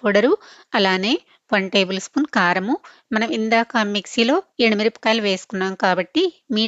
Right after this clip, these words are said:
టేస్ట్‌కి తగ్గట్టుగా కారం చూసి వేసుకోండి. ఇలా వేసుకున్నాక ఇవి కూడా ఇలాగా నూనెలో ఫ్రై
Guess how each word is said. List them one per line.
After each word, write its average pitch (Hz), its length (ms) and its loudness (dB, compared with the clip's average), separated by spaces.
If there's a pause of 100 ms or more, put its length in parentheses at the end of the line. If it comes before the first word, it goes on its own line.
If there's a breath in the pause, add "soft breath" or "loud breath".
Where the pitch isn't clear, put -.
టేస్ట్‌కి 220 420 0
తగ్గట్టుగా 226 440 0 (500 loud breath)
కారం 190 280 0 (240)
చూసి 208 340 -2
వేసుకోండి. 190 560 -2 (440 loud breath)
ఇలా 247 140 4 (100)
వేసుకున్నాక 202 580 -2 (340)
ఇవి 208 200 0
కూడా 180 200 2 (280)
ఇలాగా 190 340 2 (440 loud breath)
నూనెలో 226 340 4
ఫ్రై 208 140 4